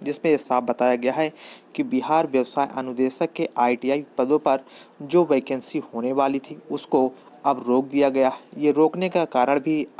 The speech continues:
बिहार तकनीक सेवा आयोग के, अ, अधिकारियों द्वारा बताया गया है कि सॉफ्टवेयर में तकनीकी त्रुटि है, थी कि सॉफ्टवेयर में तकनीकी त्रुटि के कारण बिहार अनुदेशक की भर्ती को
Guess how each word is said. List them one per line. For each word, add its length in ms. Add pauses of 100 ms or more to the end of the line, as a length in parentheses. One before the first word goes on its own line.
बिहार 360
तकनीक 300
सेवा 300
आयोग 360
के, 200 (400)
अ, 280
अधिकारियों 480
द्वारा 160
बताया 360
गया 160
है 100
कि 140
सॉफ्टवेयर 580
में 180 (380)
तकनीकी 480
त्रुटि 320
है, 180
थी 380 (480)
कि 100
सॉफ्टवेयर 440
में 120
तकनीकी 460
त्रुटि 300
के 120
कारण 420
बिहार 300
अनुदेशक 640
की 100
भर्ती 340
को 240